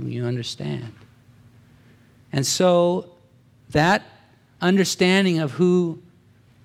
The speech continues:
G-, Father God is has gotten really twisted up for a lot of people. The Lord said, "When you pray, remember you're talking to a father. Let me, over time, as you s-,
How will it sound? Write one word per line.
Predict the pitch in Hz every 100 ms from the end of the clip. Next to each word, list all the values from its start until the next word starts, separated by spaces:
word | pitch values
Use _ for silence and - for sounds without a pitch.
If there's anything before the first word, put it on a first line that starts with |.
| _ _ - 139
G-, | 156 156
Father | - 175 170 170
God | 147 147 165 202
is | 147 135 127
has | - -
gotten | 147 143 147
really | 143 170 185 165 151 135 - - _
twisted | - - 170 156 - 151
up | 156 151
for | - -
a | 135
lot | 139 139
of | 135
people. | 131 156 151 151 151 170 143 - _ - _ - _ _ _ _ _ _
The | -
Lord | 151 156 151
said, | - 151
"When | 147 160
you | 160
pray, | - 139 123 113 117 - - - - _ _ _
remember | - 135 143 147 147
you're | 135 123
talking | - 147 147 151 151 147
to | - 135
a | 135
father. | - - 139 127 123 117
Let | 131 156 139
me, | 139 120 113
over | 143 143 151
time, | - 131 120 107 - 117 _ _ _ _ _ _ - _
as | - 135 139
you | 151
s-, | 147 -